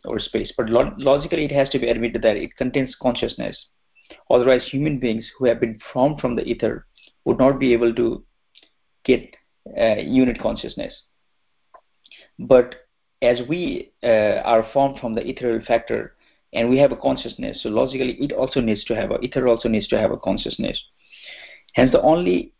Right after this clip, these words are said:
entity which can be in the ether is consciousness. For instance, we find water in ice because it is made up of water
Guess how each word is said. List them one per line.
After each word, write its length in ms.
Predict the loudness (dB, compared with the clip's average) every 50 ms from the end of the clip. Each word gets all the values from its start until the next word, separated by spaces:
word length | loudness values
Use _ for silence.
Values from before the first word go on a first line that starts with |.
| _ _ _ _ _ _ 0
entity 380 | 0 0 2 0 0 0 0 0
which 260 | 0 0 -2 0 0
can 220 | 0 0 0 0
be 200 | 0 2 2 2
in 100 | 0 0
the 140 | -2 -2 -2
ether 280 | -2 -4 -2 0 2 2
is 180 | 2 0 -2
consciousness. 720 | -2 -2 -2 0 -2 -4 -6 -4 -4 -4 -4 -4 -6 -10 -14 _ _ _ _ _ _ _ _ _ _ _ _ _
For 140 | 2 2 2
instance, 560 | 4 4 2 2 2 2 0 0 0 -2 -6 _ _ _ _ _ _ _
we 160 | 2 2 4 4
find 300 | 2 2 2 2 2 4
water 420 | 6 6 6 4 2 0 -2 -4 -6
in 160 | -6 -6 -6
ice 360 | -4 -2 0 0 0 -2 -4 -10 -18 _ _ _ _ _ _ _ _ _ _ _ _ _ _ _ -2
because 280 | 0 2 2 2 0 0
it 100 | 0 0
is 160 | 0 0 0
made 240 | -2 0 0 2 2
up 140 | 2 0 -2
of 160 | -6 -6 -4
water 440 | -2 0 0 0 0 -4 -8 -8